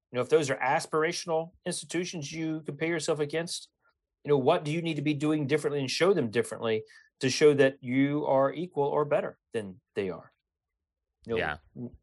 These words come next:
Speaker 1: how are they all the same? And then if you're trying to do this in a virtual way, knowing that, again, having them all the same is not great,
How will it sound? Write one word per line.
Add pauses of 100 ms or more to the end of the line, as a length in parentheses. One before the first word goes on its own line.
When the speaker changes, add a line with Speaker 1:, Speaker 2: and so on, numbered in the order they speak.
(140)
Speaker 1:
how
are
they
all
the
same? (880)
And
then
if
you're
trying
to
do
this
in
a
virtual
way,
knowing
that,
again, (720)
having
them
all
the
same
is
not
great,